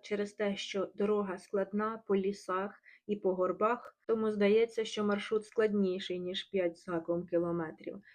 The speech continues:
Потім ми заїхали ще на Морозиво і вже повертаючись додому,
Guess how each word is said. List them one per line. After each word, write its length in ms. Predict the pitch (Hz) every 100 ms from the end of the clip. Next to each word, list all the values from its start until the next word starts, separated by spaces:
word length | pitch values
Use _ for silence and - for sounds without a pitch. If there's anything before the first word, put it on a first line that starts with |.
| _
Потім 360 | - 240 202 180
ми 120 | 180
заїхали 600 | 180 190 196 202 175 170
ще 220 | 170 190
на 140 | 180 165
Морозиво 760 | 165 165 165 170 220 226 269 - - -
і 100 | 214
вже 180 | 202
повертаючись 960 | 202 196 190 190 196 185 180 180 196 180
додому, 500 | 185 185 262 269 240